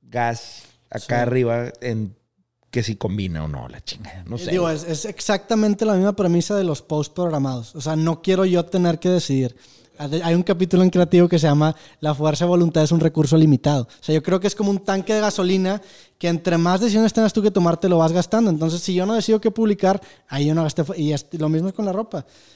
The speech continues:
Speaker 2: No, no es, digo, lo, este pedo lo saqué de Louis C K porque Louis C K usaba las, usaba mucho camisetas
Speaker 1: Oye,
Speaker 2: negras.
Speaker 1: ese güey se levantó, ¿no?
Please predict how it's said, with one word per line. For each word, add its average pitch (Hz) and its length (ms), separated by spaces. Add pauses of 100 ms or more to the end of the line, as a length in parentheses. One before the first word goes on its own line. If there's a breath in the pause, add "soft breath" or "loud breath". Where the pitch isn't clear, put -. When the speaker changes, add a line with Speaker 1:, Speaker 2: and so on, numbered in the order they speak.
(160 soft breath)
Speaker 2:
No, 185 220
no 185 200
es, 180 120
digo, 190 200
lo, 190 80
este 196 180
pedo 233 140
lo 233 80
saqué 185 200
de 180 60
Louis 196 220
C 185 100
K 165 120 (140)
porque 147 220
Louis 143 180
C 151 120
K 151 100 (160)
usaba 143 320
las, 151 260
usaba 143 360
mucho 160 320
camisetas 147 460
Speaker 1:
Oye, 160 80
Speaker 2:
negras. 143 160
Speaker 1:
ese 147 120
güey 196 160
se 226 100
levantó, 151 540
¿no? 101 280